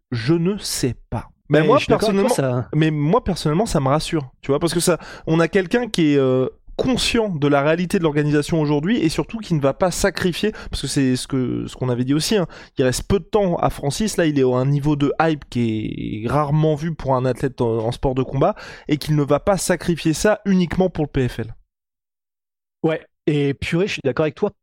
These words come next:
Speaker 2: c'était ultra rafraîchissant d'entendre ça. Un mec qui dit, euh, « C'est le boss et, oh non, dans ma propre organisation, clairement, il y a rien. » Là, pour Francis, euh, il a même pas, je crois qu'il a même pas mentionné Ante Delija, il était en mode, « Non, non, il y a, et c'est vrai qu'il n'y a personne. »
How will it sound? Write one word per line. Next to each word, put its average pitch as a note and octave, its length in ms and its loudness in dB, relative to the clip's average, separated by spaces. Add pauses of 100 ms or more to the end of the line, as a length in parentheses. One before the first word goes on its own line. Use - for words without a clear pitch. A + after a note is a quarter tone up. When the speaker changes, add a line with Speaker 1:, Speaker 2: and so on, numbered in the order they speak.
(120)
Speaker 2:
c'était - 500 -4
ultra G3 340 0
rafraîchissant - 540 -4
d'entendre D3 320 0
ça. C#3+ 320 -2
Un D3 100 2
mec F#3 160 -2
qui E3 140 -2
dit, F3+ 280 0
euh, « B2+ 800 2
C'est - 140 -2
le D#3 100 2
boss - 520 -2
et, D#3+ 380 0
oh C3+ 120 -4
non, D#3 240 -2 (100)
dans D3+ 140 0
ma E3+ 120 0
propre F#3 340 -4
organisation, D#3+ 720 -2
clairement, D#3 420 -2
il D3+ 60 0
y - 20 2
a B2+ 60 0
rien. » A2 260 -4 (100)
Là, B2 360 0
pour B2+ 220 -4
Francis, - 580 -4
euh, A2+ 160 0 (340)
il D3 100 2
a D3 60 0
même D#3+ 240 0
pas, - 120 0
je - 40 -4
crois F3 140 0
qu'il D#3 100 0
a - 20 2
même D3 160 0
pas E3 140 0
mentionné D#3 560 0
Ante D#3 220 -2
Delija, C#3 580 0
il B2+ 120 0
était B2 120 -4
en C3 60 0
mode, « C3+ 160 -2
Non, C3 100 0
non, C3+ 100 0
il C3 60 0
y B2+ 60 2
a, A2+ 180 0
et A#2 200 -2
c'est - 120 -6
vrai B2 140 0
qu'il - 160 -8
n'y A#2 80 0
a A2+ 80 0
personne. » C#3 420 -2